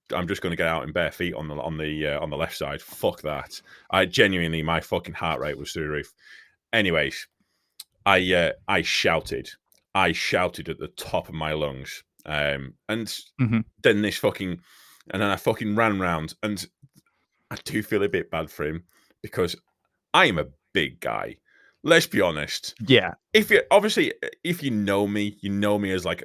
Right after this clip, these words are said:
Speaker 1: being a big friendly giant. But if you don't know me, there is a
Speaker 2: Mm-hmm.
Speaker 1: six, six-foot-ten guy running at you, screaming at the top, top of his lungs at five o'clock in the morning.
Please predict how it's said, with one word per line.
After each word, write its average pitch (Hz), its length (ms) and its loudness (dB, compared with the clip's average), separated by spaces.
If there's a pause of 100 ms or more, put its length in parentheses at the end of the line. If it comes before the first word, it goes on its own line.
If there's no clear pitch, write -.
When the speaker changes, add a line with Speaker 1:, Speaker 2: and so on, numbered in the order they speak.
Speaker 1:
being 87 200 -2
a 78 40 -2
big 71 260 -8
friendly 78 380 -6
giant. 80 400 -4 (300)
But 214 160 4
if 214 160 -2
you 107 140 -10 (180)
don't 90 280 4
know 95 220 0
me, 95 240 -2 (320)
there 185 160 8
is 135 140 4
a - 60 4
Speaker 2:
Mm-hmm. 117 60 4 (140)
Speaker 1:
six, - 400 0 (200)
six-foot-ten - 920 0
guy 82 300 2 (400)
running 160 280 4
at 98 180 -2
you, 80 300 -8 (140)
screaming 170 920 0
at 151 100 2
the 147 60 -2
top, 139 220 2 (140)
top 127 200 0
of 123 60 -8
his 120 160 -2
lungs 87 340 2 (100)
at - 120 -2
five 139 380 2
o'clock - 320 -2
in 131 80 -2
the 139 80 0
morning. 143 420 2